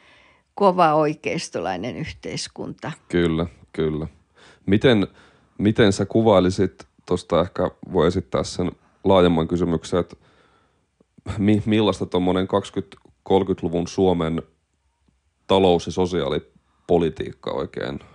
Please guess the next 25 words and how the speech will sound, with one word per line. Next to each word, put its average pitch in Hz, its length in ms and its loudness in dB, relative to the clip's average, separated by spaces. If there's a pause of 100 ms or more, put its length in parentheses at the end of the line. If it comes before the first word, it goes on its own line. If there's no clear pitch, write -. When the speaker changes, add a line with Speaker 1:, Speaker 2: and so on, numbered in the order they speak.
Speaker 2:
oli? 85 240 0 (320)
Minkälaiset 82 600 -6
ideologiset 80 720 -4 (640)
doktriinit 82 680 0
siinä 87 300 -2
vaikutti 98 440 0
ennen 64 220 -6
kaikkea? - 400 -10 (720)
Speaker 1:
No 220 140 -4
siinä 285 320 -2
on 214 320 -4
vähän 294 280 0
aikaa 247 320 0
sitten 247 360 -6
tuli 226 200 -4
aika 233 180 0
kiinnostava 208 720 -2
väitöskirja 175 760 -2
siis 180 320 -6
vaaleanpunaisesta 151 1080 -2
Suomesta. - 640 -10
Eli 160 200 -4
se 165 180 -6
tilanne, 202 460 0
jossa, 170 360 -2